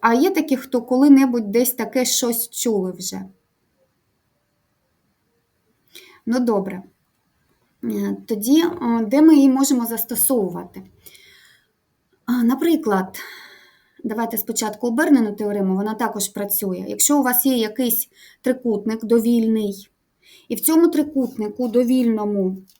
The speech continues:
ми ще не знаємо, прямокутний він, не прямокутний, но у нас є якийсь трикутник, і якщо в цьому якомусь трикутнику найбільша сторона в квадраті,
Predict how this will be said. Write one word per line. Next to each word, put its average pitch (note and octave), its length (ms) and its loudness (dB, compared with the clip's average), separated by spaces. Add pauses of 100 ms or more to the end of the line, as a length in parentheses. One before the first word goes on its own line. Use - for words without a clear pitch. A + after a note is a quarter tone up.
ми D4 140 4
ще E4+ 160 4
не D#4 120 6
знаємо, A#3 480 4
прямокутний C4 760 0
він, A3 180 -4
не D4 100 2
прямокутний, C#4 800 2 (340)
но C4 100 2
у - 20 8
нас F4+ 260 4
є D4+ 160 2
якийсь B3 440 -2
трикутник, G4 800 -4 (440)
і C#4+ 300 4
якщо B3 440 -2
в G4+ 60 -8
цьому F4+ 440 -2
якомусь E4 600 0
трикутнику A3 1200 -6 (680)
найбільша D4 720 2
сторона D4 560 2
в D#4 140 -8
квадраті, A#3+ 840 -6